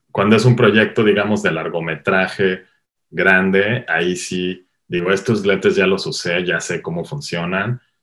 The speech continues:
Intento buscar qué otro tipo, porque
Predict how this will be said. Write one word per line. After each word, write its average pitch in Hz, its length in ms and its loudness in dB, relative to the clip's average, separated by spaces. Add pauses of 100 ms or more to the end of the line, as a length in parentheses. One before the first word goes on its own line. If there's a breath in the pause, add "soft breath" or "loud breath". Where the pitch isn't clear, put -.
(360)
Intento 104 640 4
buscar 95 760 2 (640)
qué 98 160 4
otro 104 460 4
tipo, 107 480 -2
porque 101 380 0